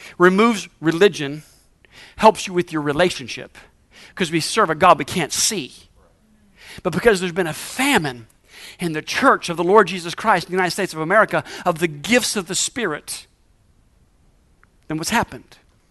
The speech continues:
There's a form of godliness, but a denial of the power.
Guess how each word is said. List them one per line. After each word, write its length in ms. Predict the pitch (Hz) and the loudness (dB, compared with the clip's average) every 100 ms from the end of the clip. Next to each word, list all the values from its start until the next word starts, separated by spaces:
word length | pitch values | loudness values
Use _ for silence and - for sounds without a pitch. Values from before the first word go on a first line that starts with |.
| _ _ _ | _ _ _
There's 180 | 156 139 | -8 -8
a 60 | |
form 340 | - 185 175 147 | -8 -2 0 -2
of 120 | 131 | -4
godliness, 760 | - - - - - - - _ _ _ _ _ _ _ _ _ _ _ _ _ _ | -6 -6 -8 -14 -16 -18 -20 _ _ _ _ _ _ _ _ _ _ _ _ _ _
but 80 | 151 | -4
a 80 | 135 | -2
denial 480 | 123 131 135 120 107 | -4 -2 -4 -4 -10
of 80 | |
the 80 | - | -16
power. 560 | - 123 64 - - | -16 -14 -14 -16 -20